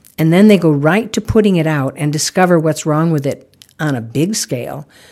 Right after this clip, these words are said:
Or they could gather a few employees together, say, "Here's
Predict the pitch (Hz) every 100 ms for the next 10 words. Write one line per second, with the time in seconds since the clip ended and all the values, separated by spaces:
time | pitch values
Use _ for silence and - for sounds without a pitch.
0 | _ _ - 220 254 220 208 160 160 160
1 | 165 147 - 320 254 165 156 135 123 -
2 | 127 127 117 127 - 156 - 285 311 285